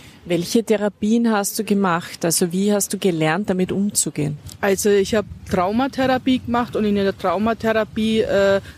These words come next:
Speaker 2: war das halt auch mit so ein Baustein dabei, äh, wie kann ich mit meinen Ängsten umgehen und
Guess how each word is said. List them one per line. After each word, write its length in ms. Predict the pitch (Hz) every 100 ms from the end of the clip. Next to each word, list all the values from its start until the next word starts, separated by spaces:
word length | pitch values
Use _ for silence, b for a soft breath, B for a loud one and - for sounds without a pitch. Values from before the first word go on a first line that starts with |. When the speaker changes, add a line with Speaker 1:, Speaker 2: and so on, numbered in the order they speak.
| -
Speaker 2:
war 200 | 185 185
das 200 | 202 208
halt 160 | 202
auch 300 | 196 175 190
mit 240 | 208 208 208
so 540 | - 202 196 190 196 -
ein 240 | 185 196
Baustein 720 | 208 196 208 - 226 226 233 208
dabei, 480 | 214 214 208 208
äh, 280 | - 202 196
wie 100 | 202
kann 220 | - 214
ich 120 | 214 208
mit 120 | 214
meinen 300 | 202 202 202
Ängsten 400 | 190 208 - 202
umgehen 640 | 202 220 226 254 262 262
und 600 | - 196 190 190 190 196